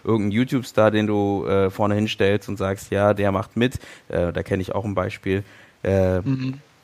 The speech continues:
Speaker 1: wo das dann deswegen geklappt hat. Also ich glaub, Valhalla
Speaker 2: Ja.
Speaker 1: heißt sie, ähm, die haben so einen dreihundertsechzig Grad, äh, YouTube, oder nee, so einen dreihundertsechzig Grad Film gemacht. Äh, das hat geklappt, also da haben die auch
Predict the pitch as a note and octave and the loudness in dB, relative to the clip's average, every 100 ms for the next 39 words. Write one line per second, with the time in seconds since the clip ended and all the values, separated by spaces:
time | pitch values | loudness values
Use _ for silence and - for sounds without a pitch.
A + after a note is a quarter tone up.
0 | - A#2 A2 G2+ G#2+ G2+ A#2+ - G#2 G#2+ | -8 -2 -2 2 2 4 2 2 0 0
1 | G2 - A2+ - G2 G2+ - F#2+ F#2 F2 | -2 2 0 2 -2 -2 -6 -8 -8 -10
2 | - F#2+ F2+ B2+ G#2 G2 F#2+ - F#2 F2+ | -2 -2 2 4 4 2 -2 -4 -6 -6
3 | - - F#2 F2+ F2 F2+ F2 F2 F2 F2+ | -8 -10 -8 -6 -6 -6 -6 -6 -6 -4
4 | F#2 F#2+ F#2+ F#2+ - - F2+ F#2 - - | -4 -6 -10 -14 -10 0 0 0 -12 -20
5 | - - _ - - F2+ F2 E2 E2+ F2+ | -20 -20 _ -12 -8 -6 -6 -6 -8 -4
6 | A2 - G2+ - - - _ _ - F#2+ | -4 -2 -4 -4 -20 -20 _ _ -2 0
7 | F#2+ F#2 E2+ G2 G#2+ G#2 G#2+ G#2 - F#2+ | 2 -2 0 2 4 2 -2 -6 -2 4
8 | A2 - - F2+ F2 F2 G2 C3 - - | 4 2 -4 -2 -2 -2 -4 -6 -18 -20
9 | - _ - F#2 F2+ F2+ F2+ - - - | -20 _ 0 2 4 2 -2 -4 -14 -18
10 | - - G2+ A2 - B2 - B2+ - F2+ | -20 -12 0 2 2 -2 4 4 4 0
11 | F2+ F#2 G2 C#2+ G2 | 2 0 -2 -4 -6